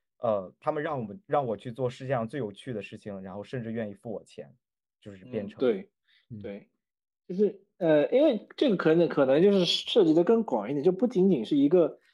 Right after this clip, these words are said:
Speaker 2: 如何在你的职业道路上更进一步，就是说从我个人的人生的一些经验来说，就是说你想要过得开心，你得让这个你，你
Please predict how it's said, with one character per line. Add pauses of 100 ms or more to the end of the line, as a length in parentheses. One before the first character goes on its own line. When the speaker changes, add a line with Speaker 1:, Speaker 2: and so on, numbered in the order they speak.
Speaker 2:
如
何
在
你
的
职
业
道
路
上
更
进
一
步， (320)
就
是
说
从
我
个
人
的 (280)
人
生
的
一
些
经
验
来
说，
就
是
说
你
想
要
过
得
开
心， (520)
你
得
让
这
个
你， (880)
你